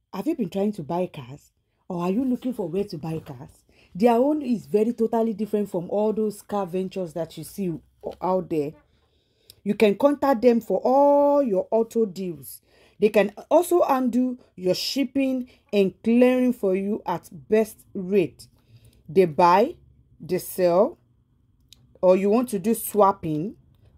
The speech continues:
or shipping, or clearing, they can do all that for you. Buying, selling, swapping, shipping, clearing. I mean, it's a total deal.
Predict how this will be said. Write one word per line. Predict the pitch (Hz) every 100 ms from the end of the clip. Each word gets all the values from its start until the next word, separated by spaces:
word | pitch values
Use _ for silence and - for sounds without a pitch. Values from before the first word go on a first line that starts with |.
| -
or | 185 185 202 - - _ -
shipping, | - - 254 - 214 156 151 196 - _ _ _ -
or | 175 175 _
clearing, | 233 240 240 233 190 151 156 202 _ _ _ _ _ -
they | 185
can | 185 180 175
do | 214 240
all | 220 226 226 220
that | 208 190 - _ _ _
for | - 156
you. | 147 180 139 _ _ _ _ _ _ - - _ _ _ _ _ _ _
Buying, | 170 156 226 240 247 240 247 _
selling, | - - 214 220 226 226 214 -
swapping, | - - 208 202 208 233 208 208 -
shipping, | - - 226 226 214 202 - -
clearing. | 208 196 190 160 151
I | 165
mean, | 196 185 180
it's | 156 170
a | 147
total | 196 190 185 170
deal. | 147 151